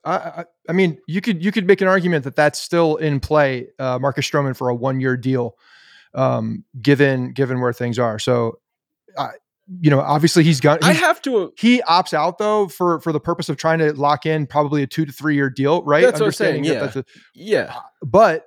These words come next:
Speaker 1: I don't think it's a given with him. I don't think it's a given. I, I, I think that he definitely, it's risky on his end to turn down 'cause that's pretty good money for one year for,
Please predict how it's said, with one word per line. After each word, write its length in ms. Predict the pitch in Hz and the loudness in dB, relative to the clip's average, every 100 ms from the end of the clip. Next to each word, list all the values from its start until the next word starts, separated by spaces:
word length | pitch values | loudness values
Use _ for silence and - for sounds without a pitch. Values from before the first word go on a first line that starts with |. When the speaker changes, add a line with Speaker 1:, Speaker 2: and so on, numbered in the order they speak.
| - | -4
Speaker 1:
I 120 | 165 | 0
don't 140 | 208 254 | 0 0
think 120 | 262 | -4
it's 100 | - | -6
a 40 | |
given 280 | 190 254 208 | -2 0 0
with 120 | 147 135 | -2 -4
him. 180 | 120 | -8
I 100 | 113 | -10
don't 220 | 123 185 196 | -2 -2 0
think 140 | 185 | -4
it's 100 | 180 | -4
a 60 | 151 | -2
given. 360 | 175 143 110 | -2 -2 -6
I, 140 | 113 127 | -10 -8
I, 140 | 139 131 | -6 -6
I 100 | 135 | -6
think 240 | 170 165 | -6 -2
that 260 | 165 147 - | 2 2 -2
he 160 | - 160 | -12 -4
definitely, 580 | 165 180 185 175 160 151 | 0 0 -2 -4 -4 -4
it's 140 | 151 | 0
risky 340 | 160 214 - 160 | 2 2 2 0
on 140 | 143 | 0
his 180 | 139 131 | 0 0
end 320 | 147 135 131 _ _ - | -2 -2 -6 _ _ -2
to 200 | 170 139 | 0 0
turn 240 | - 160 | 0 0
down 160 | 160 160 | 2 0
'cause 80 | 139 | 0
that's 120 | 180 | -4
pretty 160 | - 233 | -2 0
good 120 | 220 | 0
money 220 | 202 214 | 0 0
for 160 | 165 160 | 0 0
one 240 | 147 156 | -2 -2
year 180 | 170 156 | 0 0
for, 360 | - 139 131 | 0 -2 -4